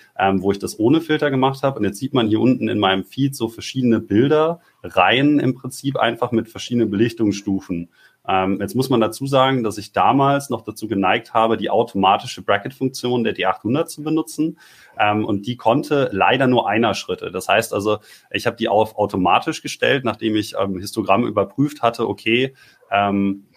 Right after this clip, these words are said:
ich brauche im Prinzip, äh, minus zwei, sozusagen null und plus zwei. Und in diesen Aufnahmen habe ich dann, in den Brackets habe ich dann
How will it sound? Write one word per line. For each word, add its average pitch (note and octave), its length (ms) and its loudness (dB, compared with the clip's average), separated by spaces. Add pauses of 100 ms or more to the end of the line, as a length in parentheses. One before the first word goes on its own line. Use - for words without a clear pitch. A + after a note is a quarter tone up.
ich - 160 -12
brauche A#2 380 2
im G#2+ 120 -4
Prinzip, A2+ 640 -4
äh, G2+ 140 0
minus A#2+ 480 0
zwei, A2+ 580 2
sozusagen G2 720 -4
null A2 480 2
und G2+ 220 -4
plus C#3+ 280 -4
zwei. A2+ 400 2
Und G#2 200 -4
in G#2 100 -2
diesen A2+ 300 -2
Aufnahmen A#2+ 720 2
habe G#2 120 -2
ich G#2 60 -16
dann, G2+ 160 -6
in G2+ 100 -2
den G2+ 100 0
Brackets G#2 340 -2
habe G2 140 2
ich G2 80 -6
dann G2 260 -2